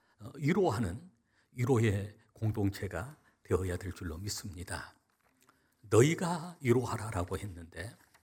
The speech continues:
제가, 어, 목회자를 위로하는 그 위로의 편지를, 어, 하나 메일을 받았습니다. 제가 잠깐 그 메일을 한번 읽어드리도록 하겠습니다.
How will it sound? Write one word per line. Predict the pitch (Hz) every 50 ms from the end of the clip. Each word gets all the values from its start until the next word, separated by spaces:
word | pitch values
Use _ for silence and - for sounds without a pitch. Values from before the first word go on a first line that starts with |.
| _ _ _ _ _ _ _ _ _ _ _ _ _ _ _ _ _ _ _ - - _ _ _ _ _ _ _ _ _ _ -
제가, | - 120 104 120 135 139 - - - - - - - - - 110
어, | 95 92 90 95 101 - - _ _ _ _ _ _ _ _ _ _ _ _ _ _ _ _
목회자를 | - 104 98 101 - 131 113 - 127 107 131 131 113 110 117 - -
위로하는 | 120 110 113 104 90 95 92 85 87 127 143 -
그 | - 107
위로의 | 110 120 123 147 143 135 131 123 127
편지를, | - 131 120 104 95 98 - 95 85 82 87 101 - - - _ _ _ _ - - - -
어, | 98 85 85 95 117 _ _ _ _ _ _ _ - - - - - 113 95 - _ _ _ _ _ _ _ _ _ _ _ -
하나 | - 117 104 90 95
메일을 | 104 104 98 98 95 101 95
받았습니다. | - 95 87 85 87 - - 98 80 85 - - - - _ _ _ _ _ _ _ _ _ - _ _ _ -
제가 | - 95
잠깐 | 90 - 98 92 - 107 107
그 | 110 104
메일을 | 95 92 92 90 90 85 90 87 - - -
한번 | 101 98 90 85 85 90 101 - _ _ _ _ _ _ _ -
읽어드리도록 | 139 117 101 98 95 98 90 90 92 - - 95 92 90 - 87 82 85 - - -
하겠습니다. | 104 95 90 - - - 80 80 90 - - 87 -